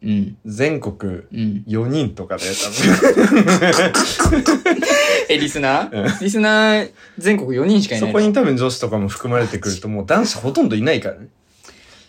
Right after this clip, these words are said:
Speaker 1: おいおいおいおい。
Speaker 2: うん。
Speaker 1: ちょっと、まあでも、女子もね、
Speaker 2: うんうん。
Speaker 1: あ、童貞ってこんな感じなんだって聞いてもらえれば。
Speaker 2: そうだね。
Speaker 1: いいな。
Speaker 2: でももう童貞じゃないですから。
Speaker 1: まあまあまあまあまあ、童貞ではない。
Speaker 2: うん。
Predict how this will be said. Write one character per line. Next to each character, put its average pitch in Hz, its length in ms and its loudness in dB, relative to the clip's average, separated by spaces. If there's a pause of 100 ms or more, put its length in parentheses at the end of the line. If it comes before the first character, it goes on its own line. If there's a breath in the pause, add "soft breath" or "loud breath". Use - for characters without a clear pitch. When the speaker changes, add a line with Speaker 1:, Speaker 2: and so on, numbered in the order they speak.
(220 soft breath)
Speaker 1:
お 113 220 0
い 107 40 2
お 110 180 2
い 107 40 0
お 107 160 2
い 107 60 2
お 107 200 2
い。 82 120 -6 (120)
Speaker 2:
う 90 100 -12
ん。 78 220 -14
Speaker 1:
ち - 80 -18
ょ - 60 -18
っ - 40 -20
と、 107 340 -6 (560)
ま 139 120 2
あ - 20 2
で 147 80 4
も、 135 140 -2 (220)
女 202 200 2
子 226 120 -2
も 95 140 -2
ね、 123 260 -6
Speaker 2:
う 104 80 -10
ん 90 80 -8
う 92 60 -10
ん。 90 120 -12 (680)
Speaker 1:
あ、 110 220 -4 (340)
童 123 160 0
貞 151 200 -4
っ - 20 -2
て - 80 -8
こ 113 100 -6
ん 110 60 0
な 117 80 -4
感 127 140 -4
じ 135 100 -6
な 165 80 -2
ん 139 60 -6
だ 104 60 -4
っ - 40 -16
て - 40 -20
聞 120 100 -10
い - 20 -6
て 131 80 -8
も 131 80 -4
ら 139 80 -2
え - 20 -4
れ 147 60 -10
ば。 - 240 -16
Speaker 2:
そ 120 160 -8
う 87 40 -8
だ 85 80 -14
ね。 117 140 -14 (140)
Speaker 1:
い 131 120 -4
い - 40 2
な。 254 80 2
Speaker 2:
で 156 40 0
も 170 80 0
も 254 80 4
う - 40 -2
童 143 100 2
貞 185 140 -2
じ 190 100 -2
ゃ 104 60 -2
な 120 100 0
い 127 80 -4
で 90 60 -10
す - 100 -18
か - 80 -20
ら。 - 120 -20
Speaker 1:
ま 160 100 2
あ 160 40 4
ま 156 120 2
あ 135 60 4
ま 131 120 2
あ 120 60 0
ま 110 140 0
あ 98 40 0
ま 95 120 0
あ、 90 40 -6
童 113 160 0
貞 113 340 0
で 110 100 -2
は 90 100 -4
な 90 160 -6
い。 - 120 -16
Speaker 2:
う 98 60 -14
ん。 85 140 -14